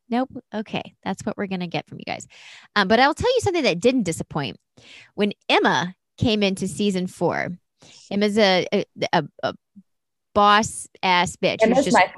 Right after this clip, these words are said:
Speaker 2: favorite.
Speaker 1: running things. And I will tell you, I ordered her Emma's empanadas because they are
Speaker 2: Oh, you
Speaker 1: plant-based
Speaker 2: did?
Speaker 1: empanadas. And I will tell you, they were a ten out of ten,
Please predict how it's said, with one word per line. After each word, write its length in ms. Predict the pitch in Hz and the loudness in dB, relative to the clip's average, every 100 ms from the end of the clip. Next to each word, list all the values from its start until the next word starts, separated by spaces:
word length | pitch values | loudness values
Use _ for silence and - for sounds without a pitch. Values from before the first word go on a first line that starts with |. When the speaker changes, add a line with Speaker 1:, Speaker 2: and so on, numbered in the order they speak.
| 175 - 185 | -16 -2 4
Speaker 2:
favorite. 280 | 160 208 | 6 6
Speaker 1:
running 440 | 208 214 208 208 185 | 4 2 2 0 -4
things. 400 | - 196 156 170 | -2 0 0 -4
And 80 | 190 | 0
I 160 | 180 247 | 2 2
will 140 | 330 | 0
tell 180 | - 254 | 0 0
you, 200 | 214 208 | 0 0
I 200 | 175 220 | 2 2
ordered 380 | 294 277 254 196 | 4 4 4 2
her 200 | 185 220 240 | 0 0 0
Emma's 340 | 247 262 247 | 0 -2 -2
empanadas 600 | 226 226 233 208 - 185 | -2 0 0 0 0 -4
because 180 | 180 180 | -6 -4
they 100 | 160 | -4
are 100 | - - - | -6 -6 4
Speaker 2:
Oh, 120 | 403 | 8
you 60 | 427 | 10
Speaker 1:
plant-based 180 | 440 330 | 10 10
Speaker 2:
did? 300 | 381 480 302 | 10 10 10
Speaker 1:
empanadas. 320 | 269 240 202 - | 8 6 4 0
And 140 | 185 | 0
I 160 | 180 294 | 2 4
will 160 | 226 | 2
tell 240 | - - 262 | 0 0 0
you, 160 | 269 | 2
they 180 | 247 269 | 4 4
were 80 | 208 | 4
a 120 | 165 | 2
ten 280 | - - 403 554 | -2 2 4 6
out 100 | 427 | 6
of 60 | 339 | 4
ten, 340 | - 220 208 | 2 0 0